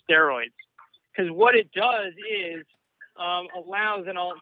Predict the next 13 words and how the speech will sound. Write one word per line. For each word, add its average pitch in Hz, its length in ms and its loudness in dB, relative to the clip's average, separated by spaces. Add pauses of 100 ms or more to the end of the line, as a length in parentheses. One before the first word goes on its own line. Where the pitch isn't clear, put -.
touch 190 160 -6
upon 185 300 -4
just 165 220 -14
what 180 220 -2
the 165 60 -6
basics - 560 -4
of 147 160 -6
depreciation, 151 920 -4
this 139 180 -10
incredible 160 680 -2
tax 160 320 2
deduction 151 640 -6
is, 185 300 -2